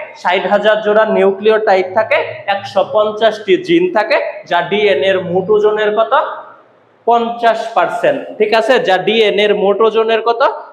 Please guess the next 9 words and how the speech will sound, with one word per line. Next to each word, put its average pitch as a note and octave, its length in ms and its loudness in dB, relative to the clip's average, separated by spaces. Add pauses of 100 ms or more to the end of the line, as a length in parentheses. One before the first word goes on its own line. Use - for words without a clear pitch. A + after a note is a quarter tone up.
(120)
পঞ্চাশ A#3 640 0
পার্সেন্ট। F3+ 580 -2
ডিএনএ G#3+ 400 0
টা A#3+ 140 -2
মোট G3+ 280 -2
ওজনের A3 360 -4
কত A#3 180 -4 (100)
পার্সেন্ট G#3 320 -2
থাকে? A3 220 0